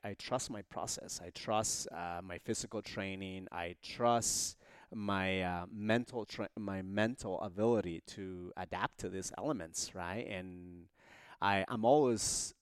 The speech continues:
the one, the climber, right, who, who, who would push it the hardest, but at the same time would take calculated risk, right? And yeah, many people ask me this question a lot, where it's like, "Do you feel any kind of fear?" And the,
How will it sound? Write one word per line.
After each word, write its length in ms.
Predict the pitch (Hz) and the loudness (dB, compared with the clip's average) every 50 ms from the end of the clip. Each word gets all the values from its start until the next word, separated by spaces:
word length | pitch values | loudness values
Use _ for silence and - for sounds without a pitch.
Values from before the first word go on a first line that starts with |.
| - 110 | -8 -2
the 80 | 117 | -2
one, 520 | 107 95 87 104 113 117 117 117 117 117 - - | -2 -2 -2 0 2 2 2 2 0 -2 -4 -4
the 120 | - 110 | -6 -6
climber, 440 | - - - 107 127 151 156 117 98 | -6 -2 2 2 4 4 4 2 0
right, 280 | 95 90 90 92 104 98 - - | 0 0 0 0 0 -2 -4 -8
who, 600 | 107 98 95 92 90 90 90 90 90 90 - - _ _ _ _ _ - - | -8 -8 -8 -8 -8 -8 -10 -10 -12 -12 -14 -16 _ _ _ _ _ -20 -12
who, 340 | - 120 107 95 92 92 - - | -8 -6 -4 -4 -6 -8 -10 -8
who 160 | - - 123 | -4 -2 0
would 260 | 104 107 101 - - | 0 0 -2 -4 -4
push 320 | - - 139 147 - - | 2 4 4 4 4 4
it 140 | - 170 - _ _ - _ _ _ _ _ _ _ _ _ _ _ _ _ 110 | 0 -2 -2 _ _ -20 _ _ _ _ _ _ _ _ _ _ _ _ _ 0
the 120 | 135 147 | 0 0
hardest, 600 | - - 170 160 165 185 196 - - - - - _ _ - - - - - 113 | 4 6 6 6 6 4 0 -2 -2 -4 -4 -6 _ _ -20 -20 -20 -20 -12 0
but 220 | 104 131 123 117 107 | 8 8 10 10 10
at 140 | 110 110 90 | 6 2 2
the 80 | 104 | 2
same 260 | 95 - 110 104 98 | 2 2 2 2 0
time 540 | 98 - - 107 104 98 95 90 87 90 - - - | -2 -4 -2 -2 -2 -2 -2 -4 -6 -10 -12 -14 -14
would 220 | 98 95 98 - | -10 -10 -8 -6
take 280 | - - 95 92 82 - | -4 -4 -4 -4 -4 -6
calculated 600 | - 92 95 98 - - 95 175 170 165 165 - - | -6 -6 -6 -6 -8 -8 -6 -6 -4 -4 -6 -8 -8
risk, 380 | 82 80 - - - - - - | -10 -12 -8 -6 -8 -8 -8 -10
right? 280 | - 95 95 107 131 135 _ - - - - - - - - | -8 -6 -4 -4 -4 -6 _ -16 -20 -20 -20 -20 -16 -8 -2
And 240 | 131 135 139 143 151 | 2 2 4 4 6
yeah, 200 | 185 214 165 101 | 8 6 6 6
many 200 | 90 110 147 185 | 4 2 0 0
people 320 | 196 - - - 117 - - - | -2 -6 -8 -8 -6 -6 -6 -2
ask 280 | - 127 143 165 - - | 0 0 0 0 0 -2
me 80 | 139 107 | -4 -2
this 180 | 107 104 - - | -2 -2 -2 -2
question 320 | - 131 135 - - 110 | -6 -6 -6 -6 -6 -8
a 40 | 101 | -4
lot, 200 | - 147 156 117 | -2 -2 -2 -2
where 80 | 90 | -2
it's 120 | 87 - - | -6 -8 -10
like, 160 | 87 82 82 | -12 -12 -14
"Do 80 | 85 82 | -16 -16
you 100 | 80 85 | -16 -14
feel 260 | - - 131 170 208 | -8 -4 -4 -2 -2
any 160 | 214 208 202 | -4 -6 -8
kind 240 | - - 208 208 208 | -4 -4 -4 -4 -4
of 120 | 202 - | -8 -8
fear?" 400 | - 220 220 220 226 220 214 214 | -8 -8 -6 -2 0 2 2 0
And 400 | - - 107 101 101 98 95 98 - _ _ _ _ _ _ _ - | 0 -2 -4 -4 -6 -8 -10 -12 -16 _ _ _ _ _ _ _ 2
the, 140 | 120 143 | 2 2